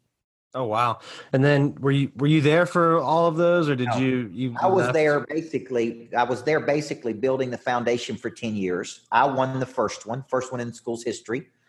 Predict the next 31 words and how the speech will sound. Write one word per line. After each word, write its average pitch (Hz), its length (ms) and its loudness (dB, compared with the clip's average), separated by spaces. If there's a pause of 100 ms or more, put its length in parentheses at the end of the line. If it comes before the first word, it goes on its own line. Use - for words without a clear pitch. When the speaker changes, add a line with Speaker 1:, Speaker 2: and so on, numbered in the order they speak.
(220)
Speaker 2:
And 113 220 -2
then 139 160 2
the 123 80 2
next 131 480 -2 (240)
s-, - 360 -14
coaches 135 380 0
that 120 200 -6
came 127 240 -4
in 110 320 -2
won 110 300 0
seven 110 380 -2
more 104 240 0
after 90 280 -4
me. 71 280 -14 (1200)
Speaker 1:
All 120 80 0
right. 113 180 0
So - 120 -4
when 135 160 2
you, 127 300 2
when 143 160 -2
you 131 240 -2 (160)
transitioned 147 760 0
and, 117 200 -2
and 120 160 -6
went 123 140 -4
to 107 80 -10
full-time, 127 580 2
you 120 40 -2
know, 110 100 -4
coaching, 120 520 -8
speaking, 120 840 -6